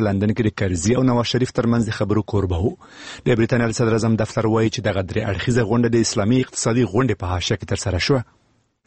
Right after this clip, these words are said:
دا وروسته له هغې چې نواز شریف د پاکستان د صدر اعظم په توګه په کار پیل کړی دی، لومړی ځل دی چې نوموړی په درې اړخیزه غونډه کې چې هدف یې په افغانستان کې د امن ټینګښت او له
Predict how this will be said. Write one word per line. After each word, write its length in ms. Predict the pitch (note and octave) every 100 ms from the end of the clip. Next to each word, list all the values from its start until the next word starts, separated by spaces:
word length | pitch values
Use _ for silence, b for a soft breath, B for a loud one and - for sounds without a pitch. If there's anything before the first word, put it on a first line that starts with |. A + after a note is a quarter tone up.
| A#2
دا 60 | C#3
وروسته 260 | C3 C3 C3
له 100 | A#2
هغې 260 | A#2 A2 B2 -
چې 120 | B2
نواز 240 | G#2+ G2+ -
شریف 200 | G#2+ A#2
د 100 | B2+ B2
پاکستان 420 | A2+ A2 B2+ B2
د 60 | G#2+
صدر 140 | G#2+ F#2+
اعظم 220 | F#2 B2
په 80 | G#2 G#2+
توګه 180 | F#2+ F#2
په 60 | -
کار 140 | G#2 A#2+ - C3
پیل 160 | A#2+ A#2+ B2
کړی 160 | A#2+ A#2
دی، 80 | A#2
لومړی 340 | G#2 G2 G#2+ B2+ F2+
ځل 180 | C3 C#3
دی 80 | C#3
چې 80 | - B B B A#2+
نوموړی 480 | A2+ G2+ G#2 A#2+ B2+ -
په 80 | B2+ B2 - G#2
درې 120 | A2 A#2+
اړخیزه 340 | G2+ - D3 A2+
غونډه 200 | F#2 F2+ -
کې 80 | -
چې 40 | F2
هدف 260 | F#2 A2+ C3+
یې 60 | B2+
په 40 | A2+
افغانستان 380 | A#2 A2 A#2+ A2+
کې 80 | A2+
د 40 | - A#2+
امن 200 | B2+ G#2
ټینګښت 400 | G2+ F#2 C3 - - B B -
او 100 | C3+
له 80 | C3+